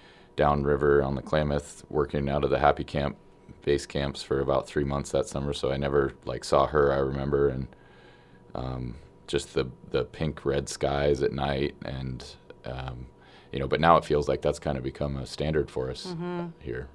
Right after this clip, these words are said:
Speaker 2: It's
Speaker 1: So
Speaker 2: sad.
Speaker 1: Yep, a little bit.
Speaker 2: Yeah. I don't really get that whole, like, if I can't see the sun for a few days, it
Speaker 1: <laughs>
Speaker 2: doesn't, like,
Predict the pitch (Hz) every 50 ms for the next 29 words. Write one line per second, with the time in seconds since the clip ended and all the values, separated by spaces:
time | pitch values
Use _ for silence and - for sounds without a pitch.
0 | - - 190 185 - - - 165 165 170 156 139 139 - - - - - - 85
1 | - - - - - - - 73 85 85 71 73 - - - - 170 170 165 156
2 | 151 151 - - - - - - - 208 233 254 - - 220 220 208 202 185 170
3 | - - - - - - - - - 208 196 - 190 175 156 - - - 185 180
4 | 175 170 165 160 160 165 - - - - - - - - - - - - 180 170
5 | - 202 202 185 - - 190 175 165 175 - - 170 165 165 170 170 - - 175
6 | 165 160 160 - 156 160 - 170 165 165 165 160 160 165 165 165 165 165 160 175
7 | 175 170 175 - - 170 160 165